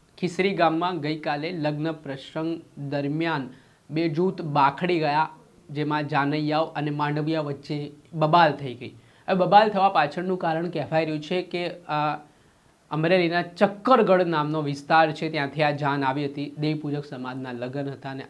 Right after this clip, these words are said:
આ લગ્ન દરમિયાન માંડવિયાઓ જે તેમના રોટલી પીરસી રહ્યા હતા ને, તેને લઈને જાનૈયાઓ વચ્ચે કોઈ બાબતે બોલાચાલી થઈ. જોત જોતામાં મામલો બિચક્યો. આમાં જાનૈયાઓ અને માંડવિયાઓ ઉશ્કેરાઈ ગયા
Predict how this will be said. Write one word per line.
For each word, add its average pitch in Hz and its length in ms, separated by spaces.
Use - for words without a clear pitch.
આ 135 180
લગ્ન 143 340
દરમિયાન 135 540
માંડવિયાઓ 135 720
જે 123 140
તેમના 135 340
રોટલી 139 400
પીરસી 139 380
રહ્યા 131 180
હતા 147 160
ને, 143 120
તેને 135 220
લઈને 131 240
જાનૈયાઓ 143 360
વચ્ચે 143 300
કોઈ 143 140
બાબતે 131 400
બોલાચાલી 139 580
થઈ. 139 100
જોત 151 240
જોતામાં 139 460
મામલો 135 420
બિચક્યો. 147 480
આમાં 139 400
જાનૈયાઓ 165 560
અને 143 160
માંડવિયાઓ 139 580
ઉશ્કેરાઈ 143 500
ગયા 131 220